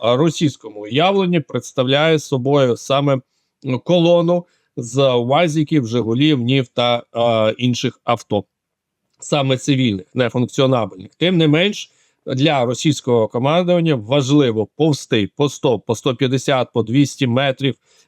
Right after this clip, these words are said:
на день в напрямку тієї чи іншої позиції, будь-якою ціною захоплювати, а, позицію і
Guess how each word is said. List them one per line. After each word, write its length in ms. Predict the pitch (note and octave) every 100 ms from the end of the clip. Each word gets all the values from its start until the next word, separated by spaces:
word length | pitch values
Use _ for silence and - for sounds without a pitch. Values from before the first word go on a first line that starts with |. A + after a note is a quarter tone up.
| -
на 180 | C3+
день 340 | C3+ C#3 C#3 B2
в 60 |
напрямку 520 | B2 C#3 - C3 A#2 A2+
тієї 320 | C#3+ C3 A#2
чи 180 | - B2+
іншої 380 | B2 - A2+
позиції, 580 | G2 A2+ A#2+ E3+ D3 D#3
будь-якою 640 | A#2+ D3 C#3+ C3+ D3+ B2+
ціною 440 | A2+ D3 C#3+ B2 G#2+
захоплювати, 840 | A2 - D#3+ E3 E3 E3 F3 E3+ - - _ -
а, 340 | C3 C#3 C#3
позицію 760 | D3 D3+ E3 E3 - E3 D#3+ D3+ _ _ _ _
і 440 | - D3 C#3 A#2+